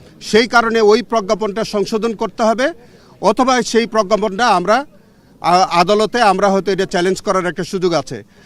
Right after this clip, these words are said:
তো আপাতত আপনাদের কাছে আমাদের এই বক্তব্য, সেটা হচ্ছে যে আজকে আমরা আড়াইশো জন মানুষ এই মামলা থেকে জামিনে মুক্তি পেয়েছে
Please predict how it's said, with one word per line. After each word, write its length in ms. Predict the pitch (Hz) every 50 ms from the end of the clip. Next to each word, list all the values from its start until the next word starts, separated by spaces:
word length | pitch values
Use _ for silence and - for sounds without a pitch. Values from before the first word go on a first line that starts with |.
| - - _ _
তো 80 | - 175 -
আপাতত 500 | - 160 165 - 220 220 - 240 220 - 247 247 254 262 - - _ _ _ _
আপনাদের 480 | - 156 175 165 - 220 208 214 226 208
কাছে 320 | 185 - 220 202 - 220 226
আমাদের 420 | 220 208 202 202 214 180 214 208
এই 160 | 196 185 196
বক্তব্য, 540 | 196 175 202 196 - - 233 202 226 254 262
সেটা 260 | - - 214 214 220 208
হচ্ছে 280 | 208 202 185 - 247
যে 120 | 226 208 214
আজকে 420 | 185 180 175 175 - - - 240
আমরা 260 | 220 202 185 185 233 214 180 180
আড়াইশো 380 | 170 175 175 190 180 - 208 190
জন 160 | 170 190 180
মানুষ 420 | 170 160 170 208 269 262 - - - - - - - - _ - -
এই 140 | 165 170 185
মামলা 280 | 190 185 185 190 185
থেকে 200 | 151 208 190 196
জামিনে 340 | 170 190 185 185 190 185 185
মুক্তি 300 | 185 185 170 - - 185
পেয়েছে 360 | 147 196 196 214 208 - 277